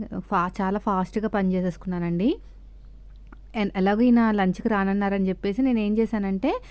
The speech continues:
just వెజిటబుల్ బిర్యానీ, దాంట్లోకి టమాటా కర్రీ చేశాననమాట.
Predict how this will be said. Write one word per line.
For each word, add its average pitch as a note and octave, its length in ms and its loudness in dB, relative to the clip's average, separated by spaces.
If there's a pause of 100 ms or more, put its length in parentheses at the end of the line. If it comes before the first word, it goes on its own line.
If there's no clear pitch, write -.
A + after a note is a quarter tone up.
(260)
just G#3 420 0
వెజిటబుల్ G#3+ 480 2
బిర్యానీ, G3+ 420 0
దాంట్లోకి A3+ 520 2
టమాటా F#3+ 640 0 (100)
కర్రీ F#3 240 -2
చేశాననమాట. E3+ 500 -2